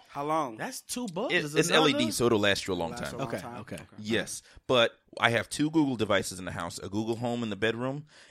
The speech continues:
Speaker 3: and I have a, a Google, uh, Chromecast Audio, which is just, like, you connect it to some speakers, like these speakers right here. And then you can use OK Google in your phone,
Speaker 1: Mm-hmm.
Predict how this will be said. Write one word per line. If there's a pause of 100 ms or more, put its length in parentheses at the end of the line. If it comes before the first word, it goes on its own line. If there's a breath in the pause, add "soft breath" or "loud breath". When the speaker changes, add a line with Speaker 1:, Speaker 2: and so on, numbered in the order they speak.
Speaker 3:
and
I
have
a,
a
Google,
uh,
Chromecast
Audio,
which
is
just,
like,
you
connect
it
to
some
speakers,
like
these
speakers
right
here. (520 soft breath)
And
then
you
can
use
OK
Google
in
your
phone, (100)
Speaker 1:
Mm-hmm.